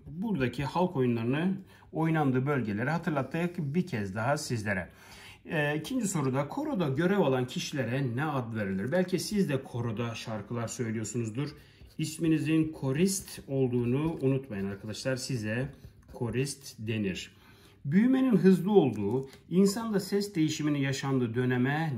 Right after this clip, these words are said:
ne denir ifadesi var ki özellikle ergenlik döneminde on üç on dokuz yaşlarında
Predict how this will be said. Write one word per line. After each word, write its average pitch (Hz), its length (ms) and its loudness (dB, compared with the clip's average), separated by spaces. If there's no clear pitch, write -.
ne 165 240 4
denir 156 240 2
ifadesi 156 640 0
var 151 300 4
ki 120 240 -2
özellikle 147 400 -4
ergenlik 135 500 2
döneminde 107 420 -2
on 135 180 2
üç 139 140 -4
on 131 260 2
dokuz 104 220 -8
yaşlarında 120 640 -4